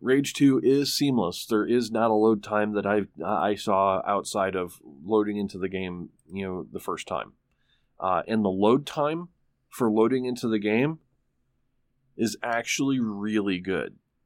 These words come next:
Like, you know, loading up my save was really quick. Uh, maybe a few seconds. Uh,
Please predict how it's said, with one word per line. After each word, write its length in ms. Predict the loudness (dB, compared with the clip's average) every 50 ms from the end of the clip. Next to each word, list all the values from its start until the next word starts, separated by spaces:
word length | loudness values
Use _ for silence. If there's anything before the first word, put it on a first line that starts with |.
| _ _ _ _ _ _ _ _ _
Like, 240 | -4 -4 -4 -4 -6 -12 -20 -20 _ _ _ _ _ _ _ _ _ _
you 160 | -2 0 2
know, 220 | 2 2 0 -2 -10 -18 _ _ _ _ _ _ -6
loading 360 | 0 2 2 4 4 4 2
up 100 | 2 2
my 140 | 2 2 2
save 560 | 2 2 0 2 2 2 0 0 -6 -12 -20 _ _ _ _ _ _ _ _ _ _ _ _ _ _ _ _ _ _ _ _ _ _ _ _
was 260 | 2 4 4 4 2
really 480 | -2 -6 -6 -4 -2 0 0 0 0 -2
quick. 480 | 0 0 0 0 0 -2 -10 -20 -20 _ _ _ _ _ _ _ _ _ _
Uh, 440 | -4 -2 0 2 2 2 2 0 -2 -4 -8 _ _ _ _ _ _ _ _ _
maybe 460 | -2 2 4 4 4 4 4 4 4
a 80 | 4 2
few 220 | 2 2 2 2
seconds. 680 | 2 2 0 -2 -2 -2 -8 -10 -10 -12 -12 -12 -14 -16 _ _ _ -8
Uh, 60 | -6